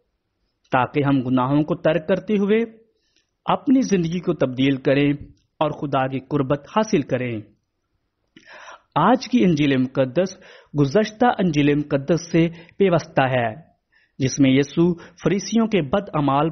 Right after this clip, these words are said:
पर अफसोस का इजहार करता है। क्योंकि फरीसी खुदा की हुक्मदुली करते और अपने अतवार से जिंदगी बसर करते थे। इसलिए आज की इंजील में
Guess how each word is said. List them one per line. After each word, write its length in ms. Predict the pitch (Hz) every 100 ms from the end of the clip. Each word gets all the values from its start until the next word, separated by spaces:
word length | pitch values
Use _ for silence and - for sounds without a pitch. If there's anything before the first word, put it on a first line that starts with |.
| -
पर 260 | 170 170 - - - -
अफसोस 580 | 185 - - 262 269 -
का 160 | 214
इजहार 480 | 165 147 151 151 143
करता 380 | 151 131 131 123
है। 360 | 120 107 135 _ _ _ _ - _ _ _
क्योंकि 320 | 143 127 135
फरीसी 560 | 127 151 160 - 180 185 - - _
खुदा 280 | 147 139 170 202
की 80 | 208
हुक्मदुली 580 | 170 170 147 135 127
करते 520 | 120 170 156 - 180 180 - - -
और 120 | 151
अपने 280 | 156 156 165
अतवार 520 | 156 151 139 139 160
से 300 | 165 - 170 170 - _
जिंदगी 400 | 156 254 254 240
बसर 260 | 156 143 143
करते 320 | 135 120 -
थे। 340 | 127 - 117 123 _ _ _ _ _ _ -
इसलिए 600 | 139 - 135 135 143 151 147 - -
आज 280 | 127 135 131
की 120 | -
इंजील 340 | 139 135 170 180
में 220 | 185